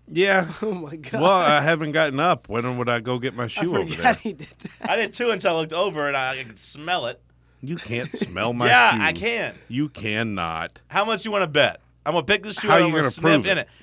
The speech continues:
Speaker 3: I'm gonna make you sniff it and see if you can smell it.
Speaker 1: That's not a way to prove that.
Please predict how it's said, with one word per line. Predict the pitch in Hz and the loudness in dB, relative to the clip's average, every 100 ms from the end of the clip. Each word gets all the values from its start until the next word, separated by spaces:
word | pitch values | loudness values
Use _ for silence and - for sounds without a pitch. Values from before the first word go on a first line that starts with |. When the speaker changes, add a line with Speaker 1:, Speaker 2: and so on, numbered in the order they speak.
| - | -6
Speaker 3:
I'm | 196 | -2
gonna | 202 | 2
make | 202 | 2
you | 165 247 | 2 0
sniff | 240 160 131 | 0 0 0
it | 131 | 0
and | 143 | -2
see | 131 | -2
if | 160 | -4
you | 151 | -4
can | 151 | -6
smell | - 190 175 | -2 2 2
it. | 104 - _ _ _ _ _ 139 | 0 -6 _ _ _ _ _ -8
Speaker 1:
That's | 156 165 | -8 -6
not | 143 131 | -2 -2
a | 110 | 0
way | 107 | -2
to | 107 | -2
prove | 85 135 151 78 | -2 -2 -2 -4
that. | 76 71 - | -12 -12 -14